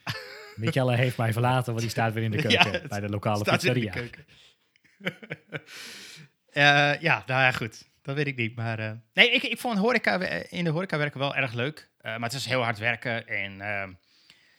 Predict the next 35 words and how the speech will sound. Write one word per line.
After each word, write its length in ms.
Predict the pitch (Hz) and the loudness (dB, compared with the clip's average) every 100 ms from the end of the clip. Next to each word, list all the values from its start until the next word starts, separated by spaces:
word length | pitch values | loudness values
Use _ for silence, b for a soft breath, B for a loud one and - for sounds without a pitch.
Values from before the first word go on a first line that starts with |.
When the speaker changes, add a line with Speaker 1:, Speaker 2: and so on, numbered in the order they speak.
| b b _ _ | b b _ _
Speaker 1:
eh, 300 | 95 98 98 101 _ _ _ _ _ - | -14 -12 -12 -14 _ _ _ _ _ -6
het 160 | 147 | -4
is, 200 | 208 - - _ _ _ | -4 -6 -12 _ _ _
nou 200 | 170 180 | 4 6
ja, 140 | 196 | 6
la-, 160 | 190 202 | 6 2
ik, 160 | 180 - | 2 -6
ik 160 | 165 | -6
zou 200 | 165 196 | -4 -4
wel 180 | 175 190 | -2 -6
in 200 | 175 156 | -6 -6
koken 300 | - 196 190 | -2 -2 -2
wel 180 | 160 160 | -2 0
weer 140 | 165 | 0
de 80 | 156 | -2
creatieve 420 | - 165 147 147 | -2 -2 -2 -8
kant 200 | - 160 | 2 2
op 100 | 123 | 2
willen 160 | 101 101 | -6 -8
gaan. 180 | - 98 | -8 -8
Dus 100 | 101 | -6
ik 80 | 117 | -4
zou 160 | 139 | -2
echt, 160 | 143 147 | -2 -2
zeg 140 | 143 | -4
maar, 100 | 135 | -4
op 60 | 120 | 0
hoog 200 | 131 139 | 0 0
niveau 280 | 127 131 117 | -4 -4 -4
willen 180 | 95 | -8
koken 360 | 98 101 95 98 | -8 -12 -12 -14
en 100 | 104 | -8
dan 180 | 110 113 | -8 -6
ook 160 | 107 | -10
weer 340 | - 101 95 | -10 -10 -10